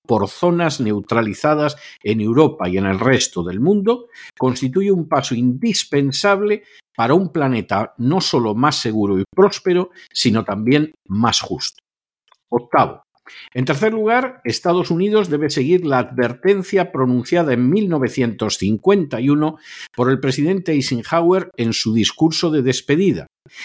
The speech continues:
y controlar de manera total la influencia del complejo industrial militar. El hecho de que cualquier guerra que no afecta realmente a los Estados Unidos sea presentada como un hecho indispensable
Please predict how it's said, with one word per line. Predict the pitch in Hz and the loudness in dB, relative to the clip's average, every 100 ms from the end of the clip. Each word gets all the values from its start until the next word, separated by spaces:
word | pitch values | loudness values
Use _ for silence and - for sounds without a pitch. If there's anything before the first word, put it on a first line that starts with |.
| - | -6
y | 131 | -4
controlar | 135 143 143 156 175 196 135 | 0 0 0 0 2 0 0
de | 135 | 0
manera | 139 160 214 196 175 - | 0 0 2 0 -2 -2
total | 131 123 - 214 220 214 _ | 0 0 0 0 0 -6 _
la | 110 117 | -4 0
influencia | 117 107 117 156 156 165 | 0 0 0 0 0 -2
del | 143 98 | -2 -2
complejo | 101 98 113 131 156 | -4 -4 0 -2 0
industrial | 135 123 - - 120 113 | -2 -2 -6 -2 0 0
militar. | 104 98 80 - - _ _ - - - - | -2 -4 -4 -8 -12 _ _ -20 -20 -18 -12
El | 127 165 | 0 0
hecho | 180 202 | 2 0
de | 190 | 0
que | 170 | -2
cualquier | 139 147 135 135 196 196 | -2 0 0 0 -2 0
guerra | 180 175 117 104 - | -2 -2 -4 -8 -4
que | 127 | 0
no | 131 165 | 2 2
afecta | 185 - 175 175 110 101 | 0 -2 -4 -2 -2 -2
realmente | 104 120 160 160 165 156 139 | 0 0 2 2 0 -2 -4
a | |
los | 117 110 | -4 -6
Estados | 98 - 147 131 - | -6 0 0 0 -2
Unidos | 123 156 85 65 - - - - | 0 0 -2 -10 -20 -20 -20 -8
sea | - 165 170 | 0 2 2
presentada | 175 160 151 180 185 170 | -2 -2 -2 -2 -2 0
como | 135 143 | 0 0
un | 175 160 | 2 0
hecho | 151 - | 0 -2
indispensable | 117 113 120 113 - 120 110 104 190 196 202 214 | 0 0 0 -2 0 0 0 0 0 0 -2 -6